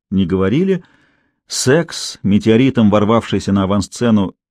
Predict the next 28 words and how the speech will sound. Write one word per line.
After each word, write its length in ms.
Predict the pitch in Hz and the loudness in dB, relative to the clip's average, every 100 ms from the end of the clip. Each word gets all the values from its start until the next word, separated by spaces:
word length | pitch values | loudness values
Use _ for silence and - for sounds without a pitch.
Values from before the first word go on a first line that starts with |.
| - | -6
из-за 300 | 98 78 95 | -4 -2 -2
балдахинов 640 | 92 95 98 - 92 87 | -2 -2 -2 -2 -2 -2
и 80 | - | -6
кринолинов 600 | - 98 98 95 90 - | -4 -2 0 -2 -4 -6
викторианской 520 | 87 101 92 90 - | -8 -2 -2 -2 -6
стыдливости 640 | - 95 87 131 127 - 104 | -10 -6 -4 -2 -4 -6 -8
и 160 | 90 | -6
благопристойности, 960 | 87 92 80 92 - 120 143 131 123 - _ _ _ _ _ _ _ _ _ _ | -4 -6 -6 -8 -4 -2 0 -2 -6 -8 _ _ _ _ _ _ _ _ _ _
это 200 | 104 113 | -2 2
не 100 | 131 | 4
только 300 | 151 165 151 | 4 0 2
и 40 | 127 | 2
не 80 | |
столько 380 | 127 - 135 123 | 2 2 0 0
свидетельство 640 | - 117 120 104 98 104 107 | -4 0 0 -2 -8 -4 -2
утраты 520 | 113 - 113 95 98 | -2 0 0 0 -2
элементарных 640 | 101 104 107 107 92 90 | 0 0 2 0 -2 -4
понятий 380 | 104 101 90 90 | -2 -2 -2 -4
о 100 | 98 | -2
нравственности 680 | 101 143 - - 76 78 90 | 0 -2 -2 -8 -8 -8 -10
и 60 | |
приличиях. 500 | 90 113 87 - - - _ _ _ _ _ _ _ _ _ _ | -4 -4 -4 -8 -18 -20 _ _ _ _ _ _ _ _ _ _
Быть 140 | 95 92 | -8 -2
может, 220 | 135 156 | -2 -2
это 120 | 151 | -8
бегство 460 | 143 156 - 135 135 | -4 -4 -4 -6 -4
от 220 | 117 143 | -2 0
непорочности? 720 | 127 135 175 - 120 - - | 0 0 -2 -4 -8 -8 -16